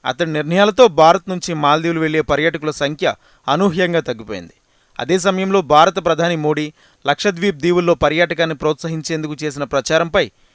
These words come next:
ఇద్దరు మాల్దీవుల మంత్రులు నోరు పారేసుకున్నారు. దీంతో భారత్లో బాయ్‌కాట్ మాల్దీవ్స్ పేరుట హ్యాష్‌ట్యాగ్ ట్రెండ్ అయింది. అప్రమత్తమైన మొయిజ్జు ఆ మంత్రులను బర్తరఫ్ చేసినా ఫలితం లేకుండా పోయింది. పర్యాటకమే ప్రధాన వనరుగా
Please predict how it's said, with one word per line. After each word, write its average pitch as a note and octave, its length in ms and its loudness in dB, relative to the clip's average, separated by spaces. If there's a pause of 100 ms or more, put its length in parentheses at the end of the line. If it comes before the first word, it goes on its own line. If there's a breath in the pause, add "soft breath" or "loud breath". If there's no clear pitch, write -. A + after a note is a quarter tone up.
(160)
ఇద్దరు C#3+ 300 4
మాల్దీవుల E3+ 440 4
మంత్రులు D3 440 -2
నోరు C#3+ 220 0
పారేసుకున్నారు. B2 600 -4 (520)
దీంతో F3+ 340 0
భారత్లో E3+ 560 4
బాయ్‌కాట్ D#3 540 2
మాల్దీవ్స్ D#3 520 0
పేరుట D3+ 260 0
హ్యాష్‌ట్యాగ్ D3+ 960 0
ట్రెండ్ C#3 300 -4
అయింది. A2 260 -10 (460)
అప్రమత్తమైన F3+ 580 2
మొయిజ్జు E3 380 0
ఆ C#3+ 140 2
మంత్రులను C3+ 440 -4
బర్తరఫ్ D3+ 540 -2
చేసినా D3+ 260 -4
ఫలితం D3+ 400 -2
లేకుండా C3+ 300 -4
పోయింది. G#2 360 -10 (640)
పర్యాటకమే A3 480 4
ప్రధాన E3+ 360 2
వనరుగా F3+ 500 2